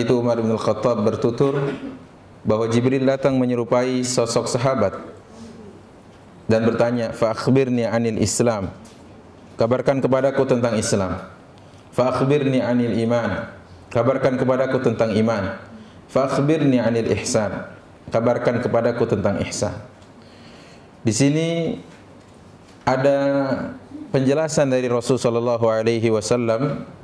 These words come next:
tentang bagaimana ihsan itu adalah pemuncak dari pilar dan susunan beragama. Di dalam Islam dikenal dengan amal zahir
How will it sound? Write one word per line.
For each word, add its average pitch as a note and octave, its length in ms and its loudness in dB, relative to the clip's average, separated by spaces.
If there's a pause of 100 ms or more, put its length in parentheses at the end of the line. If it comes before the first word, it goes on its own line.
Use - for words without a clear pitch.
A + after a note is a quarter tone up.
(180)
tentang C3 480 0
bagaimana C3 720 0 (320)
ihsan C#3+ 480 0
itu D#3+ 560 0 (720)
adalah C3 560 0
pemuncak D3+ 640 0
dari B2 640 0 (960)
pilar B2+ 640 0 (800)
dan A2+ 160 2
susunan B2 560 2
beragama. A2 720 0 (1040)
Di A#2 80 2
dalam C3 240 2
Islam E3+ 720 0 (1120)
dikenal C#3 400 2
dengan B2+ 400 0
amal C#3 400 0
zahir C3 640 0